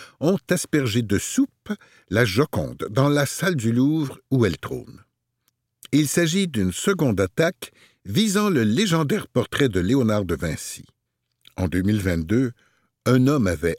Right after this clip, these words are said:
entarté l'œuvre protégée par une vitre de protection. Si ça continue comme ça, Mona Lisa va bientôt afficher un air de bœuf,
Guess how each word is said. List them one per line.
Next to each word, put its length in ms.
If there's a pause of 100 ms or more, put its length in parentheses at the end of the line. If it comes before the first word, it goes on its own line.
entarté 600
l'œuvre 460
protégée 640
par 220
une 120
vitre 400
de 120
protection. 680 (1800)
Si 280
ça 140
continue 420
comme 180
ça, 240 (380)
Mona 260
Lisa 420
va 180
bientôt 480
afficher 500
un 180
air 160
de 160
bœuf, 280